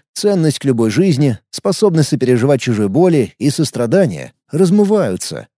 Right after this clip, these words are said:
а на первый план выходит хищник, готовый убивать ради высшего блага — спасения своего вида.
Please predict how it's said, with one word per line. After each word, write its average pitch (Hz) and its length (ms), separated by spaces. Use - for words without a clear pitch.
а 110 120
на 139 140
первый 135 320
план 160 320
выходит 165 420
хищник, 143 580
готовый 139 440
убивать 143 400
ради 160 240
высшего 139 460
блага — 69 460
спасения 113 640
своего 147 360
вида. 82 400